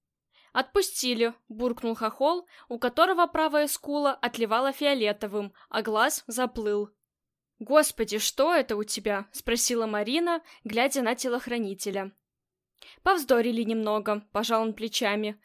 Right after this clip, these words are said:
«Фигня, пройдет». «С кем повздорили?» не отлипала Коваль, тяжело поднявшись на ноги со скамейки, на которой сидела, и взяв его за подбородок.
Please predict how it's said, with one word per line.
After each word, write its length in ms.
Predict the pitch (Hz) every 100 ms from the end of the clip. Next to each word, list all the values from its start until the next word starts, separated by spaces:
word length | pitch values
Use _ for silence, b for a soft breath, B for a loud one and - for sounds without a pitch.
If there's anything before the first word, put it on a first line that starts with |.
| b -
«Фигня, 480 | 403 311 233 202 208 _
пройдет». 560 | - 349 262 208 202 - _ _ -
«С 100 | -
кем 200 | 320 370
повздорили?» 800 | 285 240 233 226 220 208 208 214 b b
не 120 | 254
отлипала 520 | 247 247 220 240 220 233
Коваль, 440 | 226 208 294 359 B B _
тяжело 400 | 247 226 277 392
поднявшись 640 | 381 320 330 320 330 -
на 160 | 302 294
ноги 240 | 285 247
со 140 | 247 233
скамейки, 760 | - 226 240 330 370 330 330 B B
на 140 | 233
которой 400 | 233 240 294 370
сидела, 680 | 339 381 269 240 233 226 233 -
и 100 | 240
взяв 280 | 220 311
его 260 | 330 254 233
за 140 | 254
подбородок. 800 | 254 220 240 214 202 208 208 -